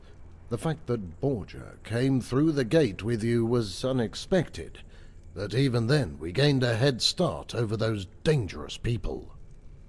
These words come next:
We now, I will tell you the details on the way.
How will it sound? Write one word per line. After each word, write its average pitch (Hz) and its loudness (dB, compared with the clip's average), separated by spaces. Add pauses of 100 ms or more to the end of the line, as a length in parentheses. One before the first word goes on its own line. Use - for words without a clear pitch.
(420)
We 107 -4
now, 127 2 (2500)
I 117 0
will 127 2
tell 147 4
you 151 4
the 127 4
details 107 0
on 90 -4
the 85 -6
way. 90 -8